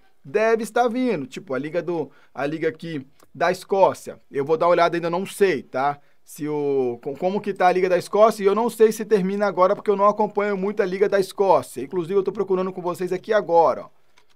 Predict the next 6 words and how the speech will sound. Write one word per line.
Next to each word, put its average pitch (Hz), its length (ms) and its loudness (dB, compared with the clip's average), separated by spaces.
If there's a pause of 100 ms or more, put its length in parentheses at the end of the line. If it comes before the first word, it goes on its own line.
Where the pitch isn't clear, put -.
(100)
Liga 180 200 -6
Escocesa, 139 840 -4 (640)
tá? 131 360 -2 (340)
A - 120 -6
classificação 180 800 -2
aqui 165 500 -2